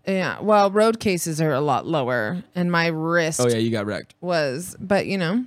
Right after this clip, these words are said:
Speaker 1: it's part of the, part of the gig.
Speaker 2: Proud of you, dude.
Speaker 1: Thanks, dude. I was pretty
Speaker 2: You
Speaker 1: proud of
Speaker 2: did the
Speaker 1: myself.
Speaker 2: damn thing.
Speaker 1: My therapist was proud of me, too. Thank you, doctor.
Speaker 2: Doctor. Congrats. That's big.
Speaker 1: I, um, I took note of some of my favorite shirts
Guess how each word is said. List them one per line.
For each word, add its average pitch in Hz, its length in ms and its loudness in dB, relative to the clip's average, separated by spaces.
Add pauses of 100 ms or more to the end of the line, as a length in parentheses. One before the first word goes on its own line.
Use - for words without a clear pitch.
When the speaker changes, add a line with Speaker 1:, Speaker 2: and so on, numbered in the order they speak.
(120)
Speaker 1:
it's - 140 -16
part 226 200 4
of 262 80 0
the, 240 100 0
part 226 200 -2
of 254 60 -2
the 254 80 -4
gig. 226 380 -4 (880)
Speaker 2:
Proud 110 200 0
of 104 60 0
you, 101 60 -2
dude. 101 240 -2 (120)
Speaker 1:
Thanks, 285 200 -4
dude. 175 200 -2
I 196 80 -2
was 202 100 -4
pretty 214 140 -6
Speaker 2:
You 214 60 -6
Speaker 1:
proud - 120 2
of 208 60 2
Speaker 2:
did 214 140 4
the 107 60 2
Speaker 1:
myself. 110 140 0
Speaker 2:
damn 104 120 -2
thing. 107 300 -2
Speaker 1:
My 190 80 -2
therapist 202 420 4
was 208 100 -2
proud 202 180 4
of 208 60 4
me, 214 100 4
too. 214 240 2
Thank 196 260 -4
you, 202 120 -8
doctor. 214 460 -8 (640)
Speaker 2:
Doctor. 127 500 -2 (920)
Congrats. 165 640 -2 (580)
That's 127 220 -2
big. 110 280 0 (560)
Speaker 1:
I, 214 280 6
um, 208 240 2
I 202 120 2
took 269 280 0
note 220 220 2
of 170 180 0
some 196 140 0
of 180 200 -2
my 170 180 0
favorite 175 400 -2
shirts - 840 -4